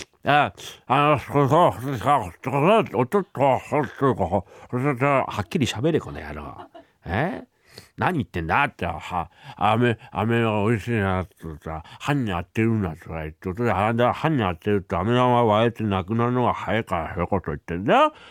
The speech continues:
飴玉たった一つでね、長持ちさせようとしてね、そんでもってあたいのこと静かにさせようとだって、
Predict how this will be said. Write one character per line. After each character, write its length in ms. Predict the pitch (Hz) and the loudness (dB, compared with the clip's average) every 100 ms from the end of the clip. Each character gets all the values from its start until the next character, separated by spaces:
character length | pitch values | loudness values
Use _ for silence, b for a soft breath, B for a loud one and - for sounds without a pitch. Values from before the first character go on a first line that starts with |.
| B | B
飴 200 | 190 240 | -2 0
玉 260 | 233 226 220 | 0 0 2
た 120 | 185 | 2
っ 40 | 185 | 2
た 220 | 233 214 | 2 4
一 200 | 240 214 | 4 2
つ 120 | 175 | 2
で 140 | 175 | 2
ね、 160 | 165 156 | 4 4
長 260 | 156 160 185 | 4 4 4
持 160 | 190 | 2
ち 160 | 175 143 | 2 0
さ 180 | 131 127 | 0 0
せ 140 | 139 | 2
よ 100 | 135 | 2
う 60 | 104 | 2
と 140 | 113 | -2
し 60 | - | -2
て 100 | 107 | 0
ね、 300 | 143 226 190 B B | 4 4 2 B B
そ 80 | 175 | 0
ん 100 | 208 | 2
で 80 | 233 | 2
も 140 | 233 | 2
っ 40 | 196 | 2
て 120 | 175 | 2
あ 100 | 151 | 2
た 120 | 170 | 2
い 40 | 170 | 2
の 100 | 160 | 2
こ 100 | 160 | -2
と 120 | 139 | -4
静 300 | - 180 151 | 0 0 2
か 160 | 127 | 0
に 80 | 113 | 0
さ 180 | - 107 | -2 -6
せ 140 | 101 | 0
よ 80 | 120 | 0
う 60 | 107 | 0
と 180 | - 117 | -2 0
だ 100 | 107 | 0
っ 40 | |
て、 340 | - 90 85 | -2 -4 -4